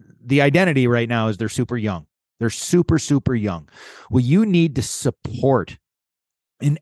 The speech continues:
every single way those young players. They need to feel super comfortable and confident on the ice, a little swagger to their game. And they're not gonna get that from certain other players on this line,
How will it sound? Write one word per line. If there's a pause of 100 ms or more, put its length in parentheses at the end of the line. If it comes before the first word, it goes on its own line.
every
single
way (400)
those
young
players. (540)
They
need
to
feel
super
comfortable
and
confident
on
the
ice, (220)
a
little
swagger
to
their
game. (320)
And
they're
not
gonna
get
that
from (800)
certain
other
players
on
this
line,